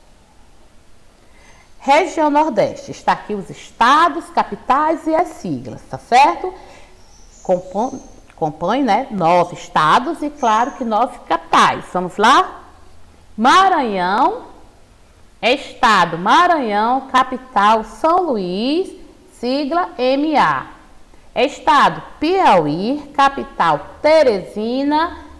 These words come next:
sigla P I. Olha os estados que nós moramos, Ceará, nossa capital Fortaleza, sigla C E. Estado Rio Grande do Norte,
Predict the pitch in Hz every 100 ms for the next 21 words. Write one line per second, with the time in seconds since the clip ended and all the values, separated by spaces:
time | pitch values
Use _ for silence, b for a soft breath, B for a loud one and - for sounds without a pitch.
0 | - - 214 254 254 - 208 254 359 -
1 | 226 233 208 139 135 - - - - -
2 | - b b b 202 233 262 214 - -
3 | 240 277 269 - 220 196 185 170 185 233
4 | 165 - - 277 262 190 175 202 - -
5 | - 226 277 311 311 277 - 240 - -
6 | 185 165 160 - - - - 254 202 185
7 | 202 208 226 B B B - - 269 277
8 | 277 277 277 262 269 - - 185 143 117
9 | - - - b b b - 226 262 -
10 | 254 202 160 160 165 311 392 294 233 196
11 | 285 247 180 180 240